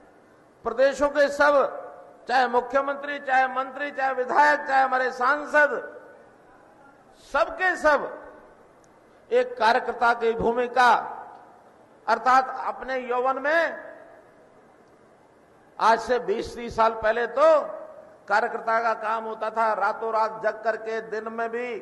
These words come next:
पोस्टर लगाने का काम करता था। आज भले ही ये काम कम हो गया है, चुनाव आयोग लगाने नहीं देता, और अभी लगवाते भी हैं थोड़े बहुत, तो हम भी अपना किसी को, पेड मजदूर को ला करके, "लो भी पोस्टर लगा जाओ",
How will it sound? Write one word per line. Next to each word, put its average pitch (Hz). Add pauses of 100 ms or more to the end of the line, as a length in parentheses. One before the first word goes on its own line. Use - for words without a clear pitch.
(420)
पोस्टर 302
लगाने 294
का 285
काम 269
करता 247
था। - (1500)
आज 190
भले 190
ही 277
ये 254
काम 240
कम 254
हो 240
गया 240
है, 233
चुनाव 233
आयोग 233
लगाने 214
नहीं 247
देता, 247 (460)
और 220
अभी 233
लगवाते 220
भी 247
हैं 247
थोड़े 240
बहुत, 247
तो 240
हम 220
भी 247
अपना 240 (600)
किसी 233
को, 240
पेड 240
मजदूर 233
को 240
ला 233
करके, 233
"लो 226
भी 226
पोस्टर 214
लगा 175
जाओ", 147